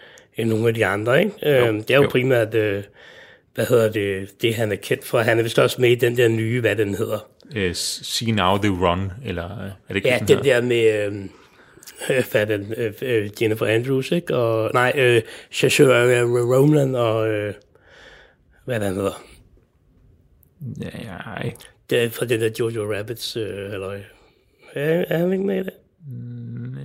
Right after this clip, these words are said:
Speaker 2: ja, jeg ved ikke, om det er det der mor-, mormysterie på
Speaker 1: Yes,
Speaker 2: teater.
Speaker 1: ja, See
Speaker 2: Ja.
Speaker 1: How They Run. Ja,
Speaker 2: Ja.
Speaker 1: jamen, du havde ret.
Speaker 2: Tom
Speaker 1: Ja.
Speaker 2: George, ja.
Speaker 1: Ja, lige præcis.
Speaker 2: Ja, ja, okay.
Speaker 1: Øh.
Speaker 2: Ja, lige præcis. Det kan du godt sige. Det var overhovedet ikke det, du sagde,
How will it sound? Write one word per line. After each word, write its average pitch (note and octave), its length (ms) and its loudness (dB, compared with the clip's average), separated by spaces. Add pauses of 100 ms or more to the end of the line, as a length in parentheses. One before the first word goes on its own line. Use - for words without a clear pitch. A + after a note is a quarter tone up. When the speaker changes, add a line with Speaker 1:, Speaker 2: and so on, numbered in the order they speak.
Speaker 2:
ja, D#3+ 160 -12
jeg G3+ 200 -10
ved G3+ 100 -8
ikke, F#3 120 -10
om F3+ 100 -6
det C#3 120 -2
er B2+ 120 -2
det C3+ 120 0
der C#3 100 4
mor-, B2+ 420 -2
mormysterie D3 600 -2
på - 140 -6
Speaker 1:
Yes, C#3 140 -2
Speaker 2:
teater. D#3 280 2
Speaker 1:
ja, D#3+ 60 2
See F3+ 200 -2
Speaker 2:
Ja. F3+ 60 4
Speaker 1:
How D3+ 160 0
They D#3 140 2
Run. C#3 340 0
Ja, D3+ 80 0
Speaker 2:
Ja. C#3 180 0
Speaker 1:
jamen, E3 180 0
du E3 80 0
havde D#3+ 160 -2
ret. C3+ 160 -6
Speaker 2:
Tom C3+ 140 2
Speaker 1:
Ja. A#2+ 140 -2
Speaker 2:
George, D3+ 420 -8
ja. C#3 100 -2
Speaker 1:
Ja, C#3 120 0
lige D3 100 -6
præcis. C#3 440 -14
Speaker 2:
Ja, A2 80 -6 (360)
ja, C3 40 -6
okay. C3 500 -2
Speaker 1:
Øh. A#2+ 120 0
Speaker 2:
Ja, G#2+ 100 -2
lige A2 180 0
præcis. G2+ 460 -2
Det A2+ 80 -2
kan A2+ 80 0
du G#2 60 0
godt A2 160 0
sige. A2+ 200 -6
Det A#2 100 4
var G2 60 4
overhovedet G#2 560 4
ikke - 160 0
det, C#3+ 120 6
du A#3+ 100 8
sagde, - 380 4